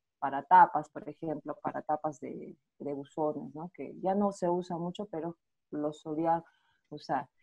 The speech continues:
Entonces, eh, esa es la diferencia porque sí se nota cuando uno, cuando uno está con los,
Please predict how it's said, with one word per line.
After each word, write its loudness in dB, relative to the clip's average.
Entonces, -4
eh, 0
esa -2
es 2
la 6
diferencia 2
porque -4
sí -2
se 0
nota 0
cuando -4
uno, -2
cuando -2
uno 4
está 8
con 4
los, -2